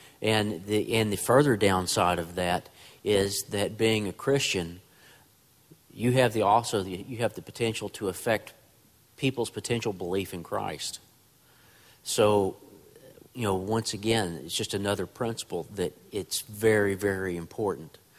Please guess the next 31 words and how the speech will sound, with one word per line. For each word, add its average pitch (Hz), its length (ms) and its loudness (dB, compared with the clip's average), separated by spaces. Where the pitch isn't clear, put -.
that 90 500 -2
you 110 200 -4
continually 107 640 -4
demonstrate 95 880 -6
a 113 60 -4
belief 95 340 -2
in 92 100 -6
Christ 92 580 -2
and 107 120 0
that 104 160 0
you 104 120 0
walk 104 380 2
that 87 240 -2
walk, 101 380 -2
not 98 200 -2
just, - 320 -4
you 101 100 0
know, 87 240 2
not 113 180 2
just 143 220 -6
put - 240 0
the, 110 200 4
the 110 120 -6
fish - 260 4
sticker 101 400 0
on 82 80 -2
the 90 80 -4
back 95 300 0
of - 0 -
your 82 120 -10
car. 85 420 -6